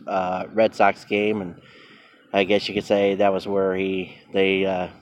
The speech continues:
kinda fell, uh, close together in terms of,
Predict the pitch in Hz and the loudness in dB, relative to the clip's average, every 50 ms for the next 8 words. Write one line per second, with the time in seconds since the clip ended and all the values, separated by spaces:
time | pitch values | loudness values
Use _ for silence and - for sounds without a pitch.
0 | - - - - - - - 110 98 92 90 - - 104 101 101 101 95 90 82 | -20 -20 -20 -20 -18 -8 -4 -2 -2 -2 -2 0 2 4 4 4 4 2 0 -4
1 | - - - - - - - - - - _ _ _ _ - 92 90 92 95 92 | -10 -20 -20 -20 -20 -20 -20 -20 -20 -20 _ _ _ _ -6 -4 -4 -2 -4 -4
2 | 92 92 90 85 - - - - - 117 107 98 - - 104 92 101 98 95 95 | -6 -8 -10 -12 -14 -18 -20 -2 2 2 2 2 0 -4 -4 0 0 0 2 0
3 | 98 95 95 92 - 104 95 92 85 92 92 87 85 | 0 -2 -2 -4 -6 -6 -6 -6 -6 -6 -8 -8 -8